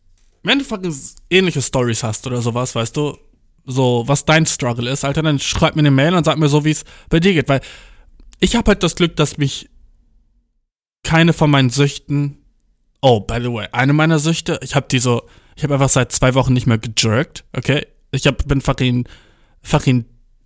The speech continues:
meine größte fucking Sucht, I guess, das war das Masturbaten. Ich bin jetzt so ein No-Fap-Bro.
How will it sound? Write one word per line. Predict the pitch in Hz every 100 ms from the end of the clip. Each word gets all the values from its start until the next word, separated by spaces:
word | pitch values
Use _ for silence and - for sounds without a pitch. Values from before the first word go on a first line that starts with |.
| _ _
meine | 131 147 147
größte | - 117 175 285 -
fucking | 120 113 120 110
Sucht, | 120 127 -
I | 120
guess, | 113 120 190 - - _ _ _ _ _ _ _ _ _ _ _ _ -
das | 139 -
war | 139
das | 123 139 - -
Masturbaten. | 107 131 151 196 - 117 104 107 107 156 - _ _ _ _ _ _ _ _ _ _ _ _
Ich | -
bin | 196 170
jetzt | -
so | 147
ein | 120
No-Fap-Bro. | 131 180 - 107 101 - 107 110 170 -